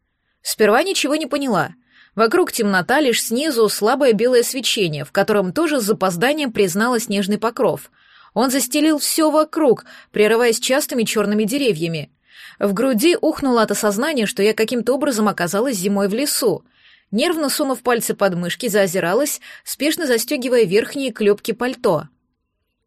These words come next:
Когда обнаружила справа старушку, невольно испытала облегчение. Та сцепила на животе пальцы, как смиренная Матрона, и чему-то кивает. Я проговорила враз охрипшим голосом. «Вы как, э,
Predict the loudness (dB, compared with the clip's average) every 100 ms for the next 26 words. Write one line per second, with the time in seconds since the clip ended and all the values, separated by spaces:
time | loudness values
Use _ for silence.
0 | -2 2 4 2 2 0 0 0 -2 0
1 | 0 0 0 0 0 0 -2 -2 -2 -4
2 | -20 -12 -4 0 2 0 -2 -4 -2 0
3 | 0 -2 -4 -2 -2 -2 -6 -12 _ _
4 | _ -2 -2 0 -4 -2 2 2 2 2
5 | 0 0 -4 0 2 2 0 -2 -4 -2
6 | 0 2 2 0 -2 -2 0 0 -2 -4
7 | -14 -6 -4 -2 -4 -4 -4 -4 0 0
8 | 0 -4 _ _ _ _ _ _ _ -2
9 | 2 2 2 2 2 2 2 2 0 -2
10 | -4 -4 -4 -4 -4 -2 0 2 2 -2
11 | -4 -6 -14 _ _ _ _ _ _ _
12 | _ -12 -4 -4 -4 -8 -2 -2 -2 -8
13 | -10 -6 -6 -6